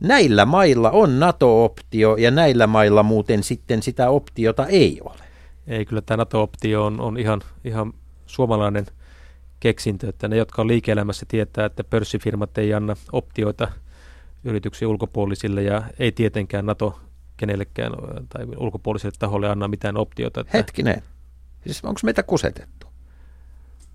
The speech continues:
Speaker 1: Meillä
Speaker 2: No.
Speaker 1: on valtava määrä suomalaisia poliitikkoja, jotka hokee nato-optiota koko ajan ja sanoo, että onhan meillä täällä takataskussa sitten tää nato-optio, jos. Ja onks tää, onks tää niinku,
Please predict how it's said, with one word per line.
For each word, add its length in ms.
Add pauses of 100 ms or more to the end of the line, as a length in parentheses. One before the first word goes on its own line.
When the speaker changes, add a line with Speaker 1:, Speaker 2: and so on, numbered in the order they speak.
(200)
Speaker 1:
Meillä 160
Speaker 2:
No. 40
Speaker 1:
on 60
valtava 440
määrä 300
suomalaisia 560
poliitikkoja, 640
jotka 180
hokee 320
nato-optiota 800
koko 340
ajan 280
ja 120 (640)
sanoo, 340
että 160
onhan 220
meillä 240
täällä 240
takataskussa 720
sitten 340
tää 240 (200)
nato-optio, 920
jos. 280 (220)
Ja 60
onks 120
tää, 120
onks 180
tää 160
niinku, 220